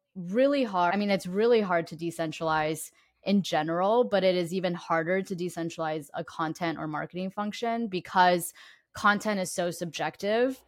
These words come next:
So it's one thing to have your community vote yes or no on a proposal to do something. It's a totally different thing to have your community submit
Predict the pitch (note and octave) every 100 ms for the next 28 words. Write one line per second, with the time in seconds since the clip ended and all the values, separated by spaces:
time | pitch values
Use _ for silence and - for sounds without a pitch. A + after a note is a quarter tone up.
0 | _ - F#3 F3+ F3 F#3 F#3 G3+ G3 F#3
1 | E3+ F3+ F3 E3 E3+ F3+ F3 E3+ E3+ E3
2 | E3 E3+ E3+ E3 E3+ E3+ D3+ D#3 F3 G3+
3 | F3 E3 D#3+ - D#3 D#3 F3 F3 E3+ D3+
4 | D#3 A3 A3 B3+ C4+ D4 D#4 _ _ _
5 | _ _ - E3 F#3 - G3+ G#3 G3 F3+
6 | F#3+ F3+ D#3+ F3 D#3+ E3 _ _ _ G3+
7 | F#3 F3+ E3+ E3 D3+ - - F3 F3 -
8 | F3+ F3 E3+ E3 E3 F3+ E3+ E3 D#3+